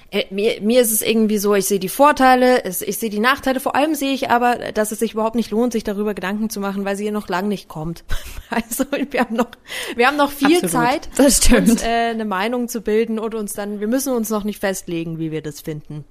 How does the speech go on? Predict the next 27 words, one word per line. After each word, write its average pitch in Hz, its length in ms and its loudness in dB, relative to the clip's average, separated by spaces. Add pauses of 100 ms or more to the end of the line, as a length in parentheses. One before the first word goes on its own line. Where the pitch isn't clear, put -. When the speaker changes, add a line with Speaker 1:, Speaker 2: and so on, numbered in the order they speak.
(140)
Speaker 1:
Das 180 180 -10
ist, 190 200 -6 (180)
<laughs> - 220 -6
das 247 160 -10
ist, - 200 -8
äh, 196 280 -10
das, 190 260 -10 (240)
Speaker 2:
Genau. 196 300 2
Speaker 1:
das 156 80 -6
ist 165 100 -10
das 185 160 -10
Gute 202 240 -12
daran. 156 400 -12 (340)
Apropos 226 460 -4
galante 233 460 0
Überleitung, 185 680 -4
das 214 220 -4
ist 226 240 -8
das, 196 340 -6 (380)
da, 185 260 -4
das 190 240 -6
Gute 339 300 0
daran 233 420 0
ist 240 240 -10
das 214 240 -6
Gute 269 580 -2
darin. 196 840 0